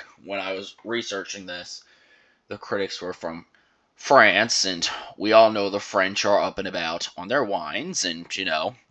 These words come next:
yes, I will call you out on that, my French viewing audience, however many you may be,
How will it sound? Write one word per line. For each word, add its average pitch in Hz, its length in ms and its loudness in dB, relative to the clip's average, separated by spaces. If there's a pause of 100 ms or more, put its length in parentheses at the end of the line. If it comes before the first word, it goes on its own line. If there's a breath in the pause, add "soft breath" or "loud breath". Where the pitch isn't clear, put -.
(140)
yes, 98 380 6
I 107 160 8
will 123 160 0
call 92 240 -2
you 135 180 -2
out - 320 -2 (960 loud breath)
on 104 200 4
that, 82 320 0 (1800 loud breath)
my 82 320 -8
French 95 460 -4
viewing 90 280 -8
audience, 85 760 -4 (160)
however 95 380 2
many 92 460 -6 (120)
you 85 180 -12
may 98 180 0
be, 92 300 -2